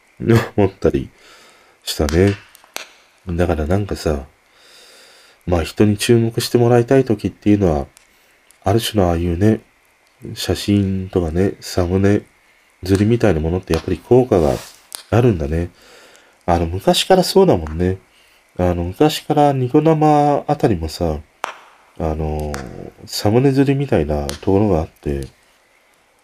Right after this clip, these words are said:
あの、サムネにさ、すんげえ可愛い女の子の写真を使っている配信者って、まあ、今でもいるんだけど、昔はすんげえいっぱいいたんだよ。で、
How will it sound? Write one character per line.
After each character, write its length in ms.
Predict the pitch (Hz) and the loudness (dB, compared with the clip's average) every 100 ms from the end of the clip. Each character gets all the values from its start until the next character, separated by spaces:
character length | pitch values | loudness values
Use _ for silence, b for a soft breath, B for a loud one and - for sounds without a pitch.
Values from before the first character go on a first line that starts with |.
| _ _ | _ _
あ 80 | 82 | -6
の、 120 | 80 | -6
サ 220 | 76 - 107 | -6 0 0
ム 120 | 151 | 4
ネ 100 | 170 | 2
に 120 | 160 | 2
さ、 300 | - 151 71 - _ _ _ - _ _ - | 2 2 2 -4 _ _ _ -20 _ _ -14
す 300 | - - 147 | -10 -4 -2
ん 160 | 156 | 0
げ 80 | 180 | 0
え 40 | 185 | -2
可 240 | - 127 | 0 2
愛 140 | 143 | 4
い 60 | 127 | 4
女 220 | 110 123 | 2 2
の 60 | 120 | 0
子 100 | 90 | -6
の 60 | |
写 160 | 82 80 | -8 -8
真 220 | - 123 | -4 0
を 40 | 117 | -2
使 160 | - | 0
っ 60 | 127 | 0
て 160 | 127 | 2
い 20 | 117 | 0
る 60 | |
配 240 | 110 117 113 | 2 2 0
信 260 | - 120 | -2 -6
者 140 | 110 76 | -4 -8
っ 20 | |
て、 440 | _ 87 78 73 - b b b b - | _ 0 0 0 -8 b b b b -8
ま 160 | 87 | -4
あ、 60 | 82 | -2
今 260 | 101 165 156 | 2 2 4
で 80 | |
も 120 | 90 78 | 2 0
い 100 | 80 | 0
る 100 | 95 | -2
ん 80 | |
だ 100 | 80 | -2
け 80 | 78 | -4
ど、 200 | 76 71 65 - _ _ _ _ _ - | -2 -4 -6 -14 _ _ _ _ _ -8
昔 400 | 101 123 175 - | -2 -2 -2 0
は 80 | 160 | 0
す 220 | 156 - | -2 -2
ん 140 | 143 165 | 0 2
げ 80 | 208 | 2
え 20 | |
い 60 | |
っ 40 | 139 | 0
ぱ 180 | - 113 | 0 0
い 40 | |
い 40 | 104 | 2
た 120 | 110 | 0
ん 100 | 87 | 0
だ 80 | 73 | -4
よ。 60 | - _ _ _ - | -6 _ _ _ -6
で、 380 | 147 151 147 - | 2 6 6 2